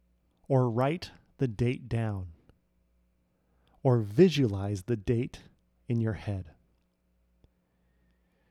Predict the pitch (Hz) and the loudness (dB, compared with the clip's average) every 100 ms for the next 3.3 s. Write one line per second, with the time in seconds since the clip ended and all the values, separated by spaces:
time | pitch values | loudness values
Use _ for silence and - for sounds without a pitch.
0 | _ _ _ - 107 135 131 208 214 - | _ _ _ -6 -2 0 2 2 0 -4
1 | 165 151 143 147 - 139 143 139 123 135 | -2 -2 -2 -4 -6 -6 -4 -2 -2 -2
2 | - 147 147 156 127 110 101 101 123 139 | -6 -8 -8 -10 -8 -6 -6 -4 -4 -4
3 | 143 156 | -6 -6